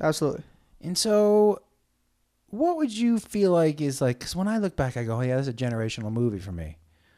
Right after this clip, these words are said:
Speaker 2: What's your, what's your, and
Speaker 1: What's
Speaker 2: I could
Speaker 1: my generational movie?
Speaker 2: Yeah, what's for you guys?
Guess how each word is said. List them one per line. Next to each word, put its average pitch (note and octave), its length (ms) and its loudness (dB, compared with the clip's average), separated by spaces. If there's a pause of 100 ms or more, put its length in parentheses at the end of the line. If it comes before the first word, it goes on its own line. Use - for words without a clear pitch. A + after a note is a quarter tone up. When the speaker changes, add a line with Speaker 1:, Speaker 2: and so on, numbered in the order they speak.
(340)
Speaker 2:
What's - 340 -10
your, G3+ 280 -2
what's F3 260 -6
your, F3+ 440 0 (600)
and D3+ 80 4
Speaker 1:
What's G#3 100 8
Speaker 2:
I - 20 4
could D#3 100 2
Speaker 1:
my E3 220 6
generational G#3 640 6
movie? B3+ 220 8
Speaker 2:
Yeah, C4+ 180 8
what's A3 240 2
for - 180 0
you A3+ 180 4
guys? - 480 -6